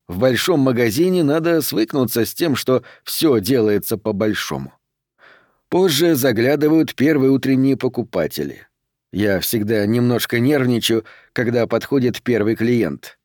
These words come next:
Могу обмешуриться с машиной, которая запечатывает рыбу в вакуумную упаковку из фольги. Так она дольше хранится.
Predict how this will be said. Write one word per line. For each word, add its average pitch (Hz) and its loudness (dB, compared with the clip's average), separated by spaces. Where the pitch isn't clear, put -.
Могу 165 2
обмешуриться 156 2
с - -4
машиной, 147 0
которая 127 2
запечатывает 117 0
рыбу 131 2
в 92 -4
вакуумную 131 2
упаковку 120 -2
из 95 -4
фольги. 107 -4
Так 135 0
она 135 2
дольше 123 0
хранится. 135 -2